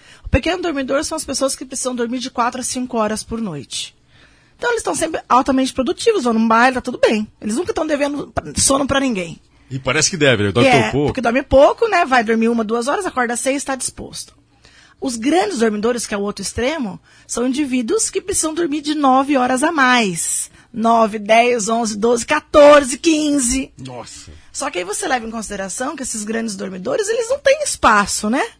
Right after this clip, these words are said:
Speaker 2: Uhum.
Speaker 1: Porque o dia começa, tem que produzir,
Speaker 2: Isso.
Speaker 1: então eles estão sempre tentando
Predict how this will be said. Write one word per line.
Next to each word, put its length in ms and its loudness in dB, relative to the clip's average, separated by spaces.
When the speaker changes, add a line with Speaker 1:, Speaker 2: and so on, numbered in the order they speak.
Speaker 2:
Uhum. 340 -4
Speaker 1:
Porque 400 -2
o 60 -2
dia 240 -2
começa, 840 0
tem 140 -4
que 80 -10
produzir, 880 -2
Speaker 2:
Isso. 120 -12
Speaker 1:
então 240 -4
eles 120 -4
estão 220 -8
sempre 600 -4
tentando 580 0